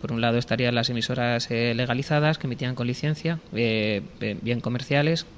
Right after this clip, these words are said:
respondiendo a iniciativa privada o bien públicas. Y dentro del, de las que, las radios que emitirían sin licencia, eh, se podrían encontrar tres. Por un lado, las, eh, radios municipales,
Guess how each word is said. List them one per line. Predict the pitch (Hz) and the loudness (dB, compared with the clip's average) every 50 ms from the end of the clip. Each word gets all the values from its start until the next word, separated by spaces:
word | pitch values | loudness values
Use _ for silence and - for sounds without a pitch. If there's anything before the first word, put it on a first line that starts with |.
| - - - | -16 -10 -6
respondiendo | 139 - - 113 110 110 113 113 113 | -6 -6 -4 -4 -4 -4 -4 -2 -2
a | 110 | -2
iniciativa | 113 117 - 113 101 110 120 120 | -4 -4 -4 -4 -4 -2 -2 -2
privada | 104 113 120 123 143 151 139 120 107 | -2 -2 -2 0 0 2 2 2 0
o | 104 95 80 95 | 0 -2 -2 -2
bien | 110 113 113 | -2 -2 -2
públicas. | 113 143 151 156 165 160 - 185 202 - - - - - - - - - - - - - - - | 0 0 2 2 2 0 0 0 -2 -2 -6 -12 -20 -18 -16 -16 -14 -14 -14 -16 -18 -18 -8 0
Y | - 143 139 135 131 131 127 | 4 6 6 6 6 6 6
dentro | 123 131 139 135 - 151 | 6 4 4 4 4 6
del, | 151 151 147 147 147 143 143 139 139 135 127 - - | 6 8 6 6 6 6 6 4 4 4 2 0 0
de | - 131 | 0 2
las | 123 127 127 | 2 2 0
que, | - 135 131 127 123 123 117 110 - - 98 | 2 2 4 4 4 4 4 4 2 2 2
las | 117 113 - | 0 2 2
radios | 135 135 131 135 | 4 4 2 2
que | - 147 | 0 -2
emitirían | 139 131 135 131 131 135 135 135 | -2 0 0 2 2 2 0 0
sin | - 131 127 | 0 0 2
licencia, | 123 131 135 160 165 170 165 - 139 156 170 - - - - - - | 2 2 4 6 4 4 4 4 2 2 2 -2 -10 -20 -18 -8 -2
eh, | 131 123 117 117 117 113 110 107 - - - - | 0 2 4 4 4 4 2 0 -2 -4 -6 -6
se | - 139 | -4 -2
podrían | 127 117 117 120 120 | 0 0 0 0 0
encontrar | 117 - 135 131 - 123 120 | -2 -2 -2 0 0 0 0
tres. | - 139 127 123 - | 2 2 2 2 0
Por | - - 127 | 0 -2 0
un | 123 123 | 2 4
lado, | 127 131 135 135 | 4 6 6 6
las, | 135 131 131 127 131 135 131 - | 6 6 6 6 4 4 2 2
eh, | - 117 117 117 113 | 2 2 4 4 4
radios | 107 127 127 127 127 | 4 2 2 2 2
municipales, | 127 131 131 127 139 131 151 151 151 165 180 180 | 2 0 0 0 0 2 2 4 4 4 2 0